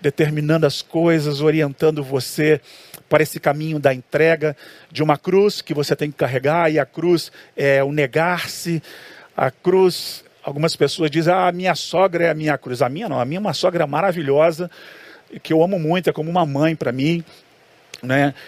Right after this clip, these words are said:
É, não é, a cruz não é o seu patrão, a cruz não é o governo, a cruz não é, não é a doença. Não, uma cruz é você, sou eu, que queremos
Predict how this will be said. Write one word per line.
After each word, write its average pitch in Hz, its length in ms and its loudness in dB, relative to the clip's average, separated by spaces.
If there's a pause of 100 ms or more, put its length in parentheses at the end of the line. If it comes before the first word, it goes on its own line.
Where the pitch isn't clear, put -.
(220)
É, - 320 0
não 180 420 -2
é, 190 420 2 (400)
a 151 100 -4
cruz 196 260 -2
não 180 100 2
é 190 80 4
o 185 60 0
seu 180 180 2
patrão, 180 580 0
a 151 60 -2
cruz 180 460 0
não 160 220 0
é 165 80 2
o 175 80 2
governo, 147 680 -2 (320)
a 135 120 -2
cruz 190 760 0 (280)
não 165 300 -2
é, 170 340 4 (340)
não 170 280 -4
é 190 100 2
a 190 80 4
doença. 170 760 0
Não, 220 260 -2
uma 208 140 0
cruz 202 480 -4
é 214 60 2
você, 208 640 0
sou 196 260 -2
eu, 202 260 4
que 165 260 -10 (760)
queremos - 760 -2